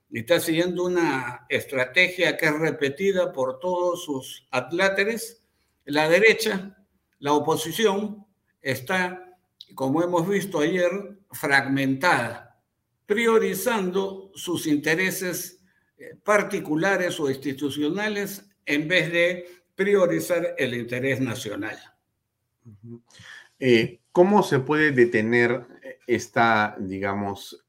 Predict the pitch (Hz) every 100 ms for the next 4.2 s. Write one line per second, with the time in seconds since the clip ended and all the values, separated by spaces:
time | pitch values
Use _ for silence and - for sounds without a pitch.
0 | - 95 101 92 92 - 95 - 123 127
1 | 127 95 92 - 90 - 90 - 113 -
2 | 95 95 - 90 107 101 101 110 104 92
3 | 87 98 95 104 104 92 92 - 110 92
4 | 101 -